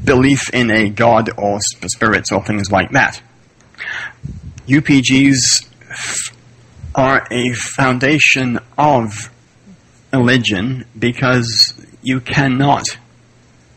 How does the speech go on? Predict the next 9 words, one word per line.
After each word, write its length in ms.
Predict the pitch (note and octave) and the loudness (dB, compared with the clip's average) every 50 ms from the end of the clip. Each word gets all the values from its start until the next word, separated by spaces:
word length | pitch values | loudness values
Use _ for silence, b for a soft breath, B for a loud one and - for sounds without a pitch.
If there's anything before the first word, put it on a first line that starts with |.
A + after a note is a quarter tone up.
| B B B B B B B B - | B B B B B B B B -18
verifiably, 1120 | G#2 G2 G2+ A#2+ C#3 C#3+ C#3 C#3 B2 - - - C3 C3 C3 C3 C3 A2+ A#2+ A#2+ B2+ B2 A#2 | -10 -2 0 2 2 2 2 0 -2 -4 -2 0 2 4 4 4 2 2 2 2 0 0 0
fundamentally, 1080 | - - - - C3 C3+ C3+ C3+ C3 B2 B2 B2 C3 C3 B2+ - C3 A#2+ B2 B2+ C3 B2+ - | -4 -8 -6 -4 -2 -2 0 0 0 2 2 2 2 0 -2 -2 -2 0 2 2 2 0 2
in 160 | - A#2+ A#2+ | 2 2 4
a 120 | B2 B2 | 4 4
laboratory, 920 | A#2+ A#2+ B2 B2+ B2 A#2 A#2+ A#2 A2+ - B2+ A#2+ A#2 A#2 A2+ A2+ A2+ A2 - - _ - | 4 4 4 2 2 0 -2 -4 -4 0 0 2 2 2 2 2 0 -2 -4 -10 _ -10
prove 680 | - - F#3+ B3+ C#4 F3 B2 - - G#2 - - - - _ - | -4 0 2 4 4 4 2 2 -2 -10 -14 -16 -18 -20 _ -20
that 460 | - A2 G#2+ A#2+ B2 B2+ G#2 D#2+ - - - - B B B B B B B B | -16 -8 0 2 2 2 2 0 -2 -8 -12 -12 B B B B B B B B
Jesus 340 | - B2 B2 G#2+ A2+ G#2 - | 0 0 0 2 2 0 -2
Christ 520 | - - - G2+ G#2+ G#2+ G2+ - - - | 0 0 0 2 2 2 0 -2 -4 -6